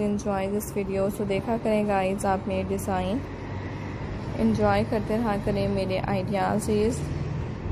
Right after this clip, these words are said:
खूबसूरत तरह के and डिफरेंट से ideas is मैं आपको दिखाती रहा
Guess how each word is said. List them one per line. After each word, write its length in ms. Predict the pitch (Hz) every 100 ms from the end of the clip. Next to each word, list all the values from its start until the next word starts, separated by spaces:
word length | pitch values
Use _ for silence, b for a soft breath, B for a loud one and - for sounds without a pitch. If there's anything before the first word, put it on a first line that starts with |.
| - - - - - -
खूबसूरत 500 | 254 - 240 233 233
तरह 280 | 233 247 214 208
के 160 | 214
and 80 | 202
डिफरेंट 400 | 196 - 220 220
से 120 | 220 214
ideas 500 | 196 190 196 190 202 202
is 160 | 202 202
मैं 80 | 190
आपको 420 | 185 - - 190 - - - - - - - - - - - -
दिखाती 500 | 208 240 196 - 220
रहा 220 | 254